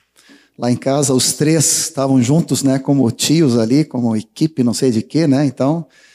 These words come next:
misericórdia. Duda, quantos eram? Cento e sessenta e quatro? É isso? Só adolescentes, mais cinquenta de tios e apoio.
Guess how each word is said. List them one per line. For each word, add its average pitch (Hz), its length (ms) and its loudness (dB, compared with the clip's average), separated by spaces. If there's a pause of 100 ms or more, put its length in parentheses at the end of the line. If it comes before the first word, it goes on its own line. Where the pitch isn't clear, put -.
(200)
misericórdia. 135 1080 -2 (460)
Duda, 151 300 -2
quantos 156 320 -2
eram? 156 220 0
Cento 165 340 -2
e 151 60 2
sessenta 151 560 -2
e 156 80 0
quatro? - 520 -8 (460)
É - 100 -12
isso? - 400 -4 (1080)
Só - 260 -4
adolescentes, 165 540 0
mais 147 260 0
cinquenta 156 1160 -2 (220)
de 131 220 -2
tios 160 480 -2
e 147 40 -4
apoio. - 460 -4